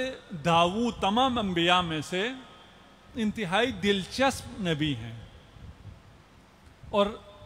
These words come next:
हज़रत दाऊद का जो खुदा से मुकालिमा है वो भी इंतहाई दिलचस्प है, बहुत दिलचस्प मुकालिमात हैं। कभी इसको अलग से जमा करके पढ़िएगा, बहुत मज़े की, अ,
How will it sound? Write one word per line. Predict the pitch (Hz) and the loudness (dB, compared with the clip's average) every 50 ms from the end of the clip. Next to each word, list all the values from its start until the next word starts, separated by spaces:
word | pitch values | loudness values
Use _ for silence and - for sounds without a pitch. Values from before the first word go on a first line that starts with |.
| - 135 | -8 -6
हज़रत | 170 185 147 190 240 240 302 | -4 -4 -2 -4 -4 -2 -2
दाऊद | 240 190 165 180 175 175 180 190 240 285 254 - - 247 | -2 0 2 2 4 4 2 2 0 -2 -4 -6 -4 -2
का | 254 262 | -2 -2
जो | 240 233 247 247 247 254 254 - - - - - - - - | 0 0 0 2 2 0 -2 -6 -14 -18 -20 -20 -20 -10 -2
खुदा | - 202 185 214 220 240 | 0 2 4 4 4 4
से | - - 254 | 4 2 0
मुकालिमा | 240 214 202 - 202 185 180 185 196 208 226 240 240 214 | 0 0 0 4 4 6 6 6 4 2 2 2 2 2
है | 170 165 165 185 220 | 0 -2 -2 -4 -6
वो | 254 269 269 320 330 | -6 -6 -4 -2 0
भी | 311 285 254 | 0 0 -2
इंतहाई | 226 202 - 214 175 190 208 214 214 | -2 -4 -4 -2 0 2 2 2 0
दिलचस्प | 175 185 175 156 - 196 180 160 151 - - 156 | 0 -2 -4 -2 -2 -2 -2 -4 -4 -6 -10 -10
है, | 143 135 | -10 -10
बहुत | 135 160 247 277 269 277 269 | -8 -6 -4 -4 -4 -6 -6
दिलचस्प | 220 214 226 214 196 - 233 214 - - 196 | -6 -4 -4 -4 -2 -2 -2 -2 -2 -4 -8
मुकालिमात | 190 - 185 175 175 170 165 156 156 147 143 139 123 | -4 0 2 2 2 2 0 -2 -2 -2 -4 -6 -8
हैं। | 131 131 131 - - - - - - - - - - - - - - - - | -14 -16 -16 -18 -20 -20 -20 -20 -20 -20 -20 -20 -20 -20 -20 -20 -20 -8 -6
कभी | 220 208 254 262 | -4 -2 0 0
इसको | 226 - - 247 | -2 0 0 0
अलग | 240 214 208 247 233 - | 0 2 2 0 0 -2
से | - - 240 220 220 226 - 226 | 0 0 2 2 2 0 -4 0
जमा | 165 208 220 226 233 226 | 2 2 4 4 2 0
करके | 220 214 202 190 - 208 | 0 0 -2 -2 -2 -4
पढ़िएगा, | 196 - 180 180 185 185 175 170 151 151 151 147 - - - - - - - - | -2 0 2 2 4 4 2 2 2 0 -2 -2 -4 -8 -16 -20 -20 -20 -6 -2
बहुत | 240 233 247 233 214 214 | 2 2 2 2 2 0
मज़े | 190 185 175 196 185 | 0 2 2 2 0
की, | - 190 | 0 -2
अ, | 180 | -6